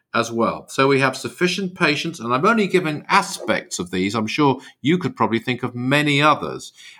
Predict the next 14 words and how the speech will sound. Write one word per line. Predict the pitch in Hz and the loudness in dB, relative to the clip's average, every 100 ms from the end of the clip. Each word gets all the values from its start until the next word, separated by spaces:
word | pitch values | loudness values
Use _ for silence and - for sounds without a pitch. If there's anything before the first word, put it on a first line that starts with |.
| _ | _
Again, | - 185 220 | 2 2 4
the | 196 | 2
word | 180 180 170 | 4 4 2
sufficient, | 170 151 190 185 95 73 | -2 -2 0 -2 -2 -8
though, | 69 67 | -10 -4
not | 143 185 | 0 2
unlimited | 190 202 208 214 196 - 185 | 2 2 0 0 0 -4 -8
patience, | - - - 82 73 - - _ _ | -8 -6 -8 -10 -10 -12 -14 _ _
but | 117 107 | 0 0
sufficient. | - 113 - 135 - 71 - _ _ | -2 -4 0 0 0 -8 -12 _ _
Sufficient | - - 143 143 - | -12 -2 -2 -2 -6
care, | - 131 120 117 - - | 0 2 4 2 -4 -20
sufficient | - - 107 131 - 117 - | -8 -6 0 0 0 -4 -4
kindness, | - 117 101 76 87 | 0 2 2 -2 -8